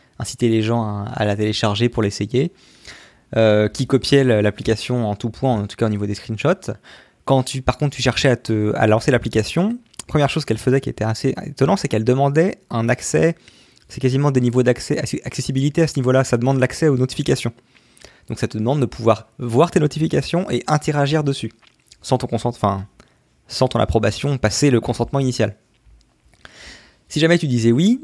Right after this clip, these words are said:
et que tu essayais de te connecter sur l'application en question, parce qu'il y a un compte B T C Turk, euh, ils collectaient,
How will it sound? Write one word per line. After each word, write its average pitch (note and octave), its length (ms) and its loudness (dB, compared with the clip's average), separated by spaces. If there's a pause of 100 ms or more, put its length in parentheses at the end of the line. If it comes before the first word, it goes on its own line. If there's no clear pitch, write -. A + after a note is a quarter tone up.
et B2+ 80 -2
que - 60 -6
tu C3 60 -6
essayais C#3 200 2
de - 40 -18
te - 80 -4
connecter A#2 400 2
sur A2+ 260 0
l'application A2+ 520 0
en A2 40 -2
question, F#3 380 -4 (100)
parce - 100 -20
qu'il G#2+ 120 -2
y G2+ 60 -4
a F#2 60 -2
un G2 60 -6
compte A#2+ 180 -2
B G#2 60 0
T G#2+ 100 -10
C A#2+ 120 -6
Turk, F3 320 0 (560)
euh, G#2 400 2
ils E3 120 0
collectaient, D3+ 480 2